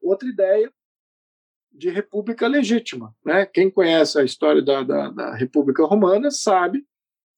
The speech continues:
que eles lutavam contra uma tirania, muito similar aos Estados Unidos lutando contra a tirania do rei inglês.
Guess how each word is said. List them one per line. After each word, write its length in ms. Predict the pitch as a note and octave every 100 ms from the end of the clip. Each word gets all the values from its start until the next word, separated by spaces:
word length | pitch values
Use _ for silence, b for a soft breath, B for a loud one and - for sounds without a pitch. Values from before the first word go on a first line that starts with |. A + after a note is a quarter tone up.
| _
que 400 | - G#3+ B3 F4 D#4+ -
eles 140 | G3
lutavam 440 | A3 A#3+ F#3+ F#3+ B3
contra 380 | - G3 G#3 B3
uma 140 | C4
tirania, 640 | - C#4+ D#4+ C#4 B3+ A2+ _ _ _ _ E3
muito 340 | F3 A#3+ C#4+
similar 500 | - D4+ B3 G3 A3
aos 120 | A3+
Estados 380 | A#3 - A3+ A#3
Unidos 280 | A3+ G3 A3
lutando 440 | B3+ - G3+ A3+
contra 480 | - F#3+ F#3+ A3 A#3+ _ _ -
a 100 | -
tirania 640 | - F#3+ F#3+ D3+ D#3+ G#3 - _ _ -
do 120 | D3
rei 160 | D3+ G3
inglês. 480 | A#3+ A#3 D#3+ -